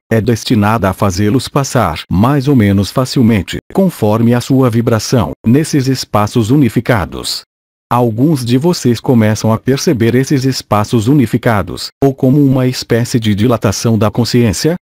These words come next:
não estando mais consciente dela própria no seu corpo,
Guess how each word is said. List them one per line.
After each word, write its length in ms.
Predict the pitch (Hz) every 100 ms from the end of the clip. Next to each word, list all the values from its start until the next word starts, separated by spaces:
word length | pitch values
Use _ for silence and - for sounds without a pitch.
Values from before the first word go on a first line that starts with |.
| -
não 300 | 113 127 113
estando 520 | - - 113 110 120
mais 280 | 104 123 -
consciente 580 | 160 160 127 101 101 110
dela 400 | 98 104 104 101
própria 380 | 98 90 117
no 160 | 117 127
seu 180 | - 104
corpo, 440 | - 110 - 76